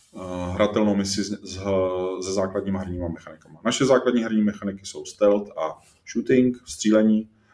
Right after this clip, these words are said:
To znamená, eh, důležitá ingredience tady pro tohle jsou, jak se chovají zbraně, jak se chovají ti ne-, nepřátelé,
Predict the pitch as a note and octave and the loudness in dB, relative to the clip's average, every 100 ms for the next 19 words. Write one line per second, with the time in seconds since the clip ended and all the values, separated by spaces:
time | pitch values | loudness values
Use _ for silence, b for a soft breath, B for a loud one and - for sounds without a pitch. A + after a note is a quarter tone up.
0 | b b - G#2+ G2+ G2+ G2 F#2+ F#2 F2+ | b b -4 0 2 4 4 4 4 2
1 | F2+ F2+ _ _ _ _ _ F#2+ F2+ F2+ | -4 -12 _ _ _ _ _ -4 0 2
2 | F2 F2 F2 F#2+ G#2+ G#2+ - G#2 G2 F#2+ | 2 0 0 4 4 4 2 4 6 4
3 | G2 G2 G2+ G2 G2 F#2+ F#2+ F#2 F#2 F#2 | 4 2 4 0 0 0 0 0 -4 -2
4 | F#2 F2 F#2 E2+ D2+ - _ _ - G2 | -2 -2 -2 -2 -2 -8 _ _ -2 -2
5 | - G2 F2 D#2 D#2+ G2 G#2 G#2+ G2+ G2+ | -2 -6 -4 -4 -2 2 4 4 2 -2
6 | - - - F#2 F#2 F#2+ - F2 D#2+ D#2 | -10 -20 -4 -4 -2 -8 -6 -2 -2 -2
7 | E2 E2+ E2+ - F#2+ G#2+ G#2 G2 G2 F#2 | -8 -10 -10 -10 -8 2 2 4 6 6
8 | F2+ F2+ | 6 2